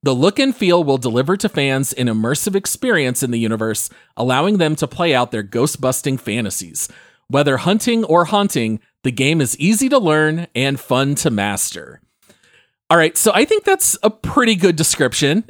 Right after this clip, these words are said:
If our listeners out there are at all familiar with Dead by Daylight or Friday the thirteenth, this is exactly the same basic idea. You have a team of four Ghostbusters trying to capture a ghost, and you have someone playing as the ghost trying to haunt the map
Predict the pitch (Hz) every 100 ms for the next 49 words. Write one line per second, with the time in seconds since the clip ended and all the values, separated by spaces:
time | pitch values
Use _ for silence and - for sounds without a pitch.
0 | - 170 170 185 185 202 180 170 160 151
1 | 151 147 - 123 127 120 131 135 - 135
2 | 131 127 123 117 113 - - 127 113 110
3 | 110 147 147 143 139 139 - - - -
4 | 117 - 120 120 113 107 - 101 - -
5 | 170 160 156 - - - _ 139 175 196
6 | 156 139 117 151 156 - 175 156 151 165
7 | 147 135 131 139 170 165 185 143 123 120
8 | _ _ - 131 123 120 - 151 117 -
9 | 180 180 165 - - 143 - 143 - -
10 | 135 131 - 135 123 - 127 123 - 104
11 | 101 - 196 202 - - - - _ 135
12 | 143 135 131 117 - 139 117 - 196 190
13 | 165 156 143 127 117 - - - 151 139
14 | 120 - 135 127 123 113 110 107 -